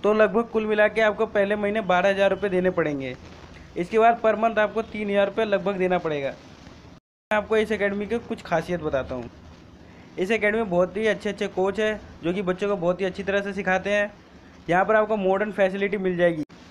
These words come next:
यहाँ पर practice के लिए अलग अलग तरह की पिचें available है।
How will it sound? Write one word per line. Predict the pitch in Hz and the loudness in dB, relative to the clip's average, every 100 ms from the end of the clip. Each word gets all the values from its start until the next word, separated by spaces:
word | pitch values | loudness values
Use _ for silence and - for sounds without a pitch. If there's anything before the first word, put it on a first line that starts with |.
| - | -2
यहाँ | 170 185 | 0 2
पर | 220 226 | 2 0
practice | 196 180 196 214 | 0 -2 -2 -6
के | 214 196 | -2 0
लिए | 208 | 2
अलग | 190 185 196 | 2 2 2
अलग | 196 196 | 0 0
तरह | 190 185 | -2 -2
की | 196 | -4
पिचें | 185 180 190 | -10 -4 0
available | 170 165 160 160 139 | 0 0 0 -2 -2
है। | 127 | -6